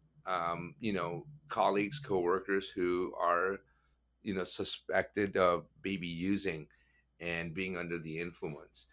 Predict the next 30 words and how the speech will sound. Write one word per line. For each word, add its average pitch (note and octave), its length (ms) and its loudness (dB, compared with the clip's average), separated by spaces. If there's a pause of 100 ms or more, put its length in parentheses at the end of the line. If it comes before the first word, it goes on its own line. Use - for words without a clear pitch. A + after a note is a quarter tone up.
(160)
And G#2 120 0
that A2 200 4
way G#2 160 4
it - 180 -4
kind F#2 180 -2
of F#2 140 -4
protects - 480 -4
that D#2+ 220 -6
person D#2+ 360 -4
reporting D#2+ 540 -4
also. E2 380 -6 (600)
So F#2 340 0
hospital D#3 400 4
systems G#2+ 500 -2
usually, G2 640 -4
um, D#2+ 320 -8
have F2+ 420 0 (420)
ways F2+ 420 -2
that E2 220 -6
you E2+ 100 -8
can E2 160 -10
go, E2 440 -2 (400)
um, E2 480 0 (100)
through F#2 280 0
their, E2+ 540 0
um, E2 200 -4
human E2+ 260 -4
resources F#2 480 -2
department, E2 680 -6
their, E2 140 -8